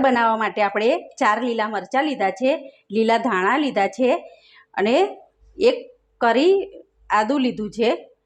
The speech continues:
એક વાડકી સિંગદાણા લીધા છે, એ પહેલાં મિક્સર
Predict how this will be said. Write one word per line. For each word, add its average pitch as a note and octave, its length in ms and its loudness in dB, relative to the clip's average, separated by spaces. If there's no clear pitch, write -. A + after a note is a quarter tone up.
એક B3 100 0
વાડકી G#3+ 380 -2
સિંગદાણા B3 560 0
લીધા F#3+ 300 -2
છે, B3 140 0
એ - 100 -6
પહેલાં A#3+ 320 0
મિક્સર C4 340 -2